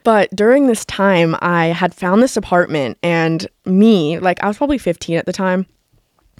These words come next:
I had scheduled on Zillow to, like, see this apartment. It was in our budget. Like, this is, I was probably, like, a end of sophomore year or junior. I think I was a junior. But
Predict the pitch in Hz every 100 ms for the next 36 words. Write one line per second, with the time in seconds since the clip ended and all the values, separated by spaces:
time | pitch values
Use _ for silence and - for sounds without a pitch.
0 | - 190 190 196 185 - 185 208 226 233
1 | 214 202 180 180 175 160 160 185 165 -
2 | - 214 220 208 196 - 175 165 170 175
3 | - _ _ _ - 196 185 - 208 214
4 | 190 175 165 165 170 170 _ _ _ _
5 | - 185 160 - _ _ _ _ _ -
6 | 214 302 247 - _ - 202 233 277 277
7 | 233 214 175 - 165 170 _ - 185 180
8 | - - 165 - 170 165 170 165 - 196
9 | 190 240 214 - 185 240 240 202 190 175
10 | 180 233 254 269 - - - _ _ _
11 | _ 214 196 180